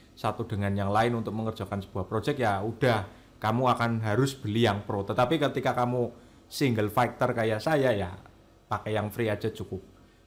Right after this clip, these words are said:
Menurut saya sih seperti itu ya. Kita langsung masuk ke ininya aja sahabat, ke apa namanya, sign up ya. Jadi ketika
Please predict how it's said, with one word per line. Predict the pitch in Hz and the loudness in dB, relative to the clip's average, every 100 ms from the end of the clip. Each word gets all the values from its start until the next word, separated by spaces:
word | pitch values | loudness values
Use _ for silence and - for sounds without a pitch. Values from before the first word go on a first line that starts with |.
| - | -2
Menurut | 131 143 | 2 4
saya | 143 151 180 | 6 4 4
sih | |
seperti | 156 - 98 117 | 0 -2 -2 -2
itu | 131 98 | 0 -2
ya. | 90 - - | -2 -6 -8
Kita | - 185 185 233 | 2 2 2 0
langsung | 220 185 185 226 208 | 2 2 0 0 0
masuk | 175 - 196 - | 0 0 -4 -2
ke | 156 147 | 0 0
ininya | 147 143 139 135 | 0 2 2 0
aja | 135 135 | 0 -2
sahabat, | 127 104 95 - | -2 -4 -6 -6
ke | - 117 113 | -4 0 0
apa | 107 135 | 0 -2
namanya, | 143 123 123 156 - - | -4 -4 -4 -6 -8 -20
sign | - - 165 | -4 0 2
up | 190 185 127 | 2 0 2
ya. | 101 92 - - - - | -2 -4 -12 -20 -20 -6
Jadi | 120 143 | 4 6
ketika | 165 156 156 151 143 143 - | 6 4 4 6 6 2 -6